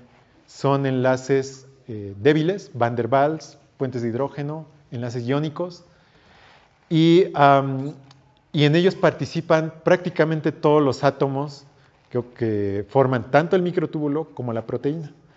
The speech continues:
Entonces hay muchos, hay muchos tipos de enlaces ahí. Y, am, y a final de cuentas, esto es lo que da origen a que se peguen. Y lo extraordinario es que en algún momento la proteína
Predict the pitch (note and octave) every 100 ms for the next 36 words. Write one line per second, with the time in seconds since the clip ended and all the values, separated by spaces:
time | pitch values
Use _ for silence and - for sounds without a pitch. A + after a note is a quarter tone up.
0 | _ - C#3 D#3+ - F3 D#3+ F#3+ - -
1 | - _ - B2+ C3 D3 C#3+ D3 C3+ C3
2 | B2+ A2+ A2+ A#2 - A#2 G#2+ B2 - _
3 | _ _ _ _ _ - D3+ E3 F3+ E3+
4 | B2+ B2 B2 B2+ C#3+ - _ _ _ _
5 | _ _ _ _ _ - D3 C#3 C#3 D3
6 | E3 E3 D#3+ D#3+ E3 E3 C#3 - C#3 B2
7 | A#2+ A#2 A#2+ B2 A2+ B2+ D3 A2+ - -
8 | G2+ - B2 F#2+ F2+ - _ _ _ _
9 | - C#3+ D3 - D3 D3 D#3 G3+ F#3+ D#3
10 | C#3+ D#3+ E3 D3+ B2+ C3 D3+ D3+ C#3+ C#3
11 | D#3 D3 A2+ A#2 A2+ A#2+ B2+ C3+ C#3+